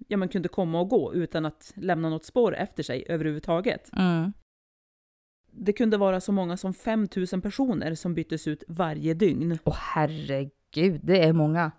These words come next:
Speaker 1: Ja, exakt. Om man vill begränsa informationssamlandet till exempelvis den åttonde augusti, ja, då har man ju sex tusen möjliga vittnen. Och polisen avgränsade ju till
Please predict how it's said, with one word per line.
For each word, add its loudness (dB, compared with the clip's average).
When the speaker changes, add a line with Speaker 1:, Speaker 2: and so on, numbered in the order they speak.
Speaker 1:
Ja, 2
exakt. -6
Om 4
man 4
vill 2
begränsa 2
informationssamlandet -2
till -4
exempelvis -6
den -2
åttonde -2
augusti, 0
ja, 0
då 4
har 2
man 0
ju 0
sex -6
tusen -2
möjliga -2
vittnen. -8
Och 0
polisen -2
avgränsade -2
ju 0
till -2